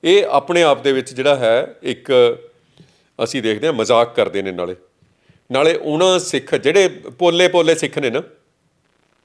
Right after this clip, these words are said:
ਗੱਲਾਂ 'ਚ ਆਉਣ ਵਾਲੇ ਛੇਤੀ, ਪੋਲੇ-ਪੋਲੇ, ਜਿਹੜੇ ਪਹਿਲਾਂ ਹੀ ਡਿੱਗਣ ਲਈ ਤਿਆਰ ਹੁੰਦੇ ਨੇ, ਜਿਨ੍ਹਾਂ ਦਾ ਕੱਲ੍ਹ ਵੀ ਜ਼ਿਕਰ ਕੀਤਾ ਸੀ, ਵੀ ਜਿਹੜੇ ਲੜੇ ਹੀ ਨਹੀਂ ਹੈਗੇ, ਉਹ ਹਾਰੇ ਹੋਏ ਸ਼ਬਦ ਕਿਉਂ ਵਰਤਦੇ ਨੇ? ਹਾਰੀ ਹੋਈ, ਹਾਰੀ ਹੋਈ ਜਿਹੜੀ ਬਾਡੀ ਲੈਂਗੁਏਜ ਆ ਉਹਨਾਂ ਦੀ ਕਿਉਂ ਹੁੰਦੀ ਹੈ?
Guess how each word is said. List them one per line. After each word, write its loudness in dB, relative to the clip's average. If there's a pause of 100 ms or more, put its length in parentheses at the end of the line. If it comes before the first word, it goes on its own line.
(880)
ਗੱਲਾਂ 2
'ਚ 0
ਆਉਣ 2
ਵਾਲੇ 2
ਛੇਤੀ, -8
ਪੋਲੇ-ਪੋਲੇ, -2 (760)
ਜਿਹੜੇ 2
ਪਹਿਲਾਂ 0
ਹੀ 0
ਡਿੱਗਣ -2
ਲਈ -2
ਤਿਆਰ 2
ਹੁੰਦੇ -6
ਨੇ, -2
ਜਿਨ੍ਹਾਂ -2
ਦਾ 2
ਕੱਲ੍ਹ -2
ਵੀ -2
ਜ਼ਿਕਰ -4
ਕੀਤਾ -4
ਸੀ, -10 (420)
ਵੀ -4
ਜਿਹੜੇ 2
ਲੜੇ 2
ਹੀ 2
ਨਹੀਂ -2
ਹੈਗੇ, -4 (1000)
ਉਹ 0
ਹਾਰੇ 2
ਹੋਏ 0
ਸ਼ਬਦ -2
ਕਿਉਂ -8
ਵਰਤਦੇ -4
ਨੇ? -4
ਹਾਰੀ 0
ਹੋਈ, -4 (520)
ਹਾਰੀ 2
ਹੋਈ -2
ਜਿਹੜੀ -2
ਬਾਡੀ 0
ਲੈਂਗੁਏਜ 0
ਆ 2
ਉਹਨਾਂ -2
ਦੀ -8
ਕਿਉਂ -8
ਹੁੰਦੀ -14
ਹੈ? -14